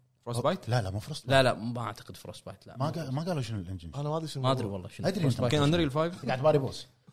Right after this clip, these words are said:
Speaker 3: آه، بس كفكرة حق الصوتيات هذا والنظام هذا موجود ترى. موجود، وتخيل بأي لعبة.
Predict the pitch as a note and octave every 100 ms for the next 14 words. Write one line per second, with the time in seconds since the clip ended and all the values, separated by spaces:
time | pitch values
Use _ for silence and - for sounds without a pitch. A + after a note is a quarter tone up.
0 | - A#2+ A#2+ A#2 C3 - - - B2+ B2
1 | C3+ C3 G3+ F3+ D3+ C#3 B2+ - C3+ D3
2 | E3+ - B2 A2 A2+ A#2 B2+ D#3 C#3+ E3
3 | D3+ B2+ A#2+ B2+ - - _ _ _ _
4 | _ _ _ _ _ A#2+ B2+ E3 C3 G#2+
5 | A#2 C3+ D#3+ D#3 A#2+ A2+ A2 F#2+